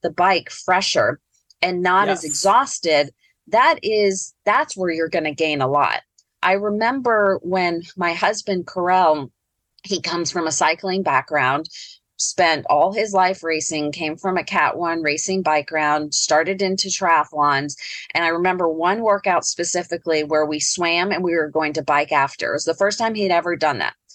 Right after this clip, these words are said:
Speaker 1: Someone who's a fantastic cyclist, no problem, can ride any bike any time of the day. He's at home on two wheels. We swam, he got on the bike. He could barely make it a few miles. He was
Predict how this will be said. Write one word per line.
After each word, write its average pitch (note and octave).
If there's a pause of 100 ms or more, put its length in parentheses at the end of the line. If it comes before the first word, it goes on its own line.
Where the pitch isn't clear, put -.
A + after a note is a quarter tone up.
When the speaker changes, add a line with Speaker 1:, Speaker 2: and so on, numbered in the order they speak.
(160)
Speaker 1:
Someone A3+
who's G3 (100)
a G3 (100)
fantastic G#3+
cyclist, E3+
no F#3+
problem, E3+
can D#3+
ride D3+
any G3+
bike F3
any E3+
time D#3+
of D3+
the D3+
day. D3 (320)
He's F#3+
at -
home D3+
on C3
two C#3
wheels. A2 (220)
We E3
swam, G3
he G3+
got F3
on F3
the E3
bike. E3
He G#3
could G3
barely G#3
make E3
it E3+
a E3+
few F3+
miles. D#3+
He F#3
was E3